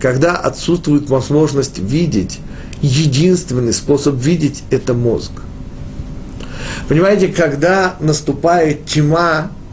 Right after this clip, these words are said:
сердце уже не способно подсказать правильный путь.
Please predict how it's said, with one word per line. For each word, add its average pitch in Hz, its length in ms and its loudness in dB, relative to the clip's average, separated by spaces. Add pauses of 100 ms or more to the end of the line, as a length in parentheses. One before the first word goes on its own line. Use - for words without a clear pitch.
(320)
сердце 175 760 2
уже 135 180 0
не 151 180 2
способно 135 520 0
подсказать 123 600 -2
правильный 110 360 0
путь. - 340 -4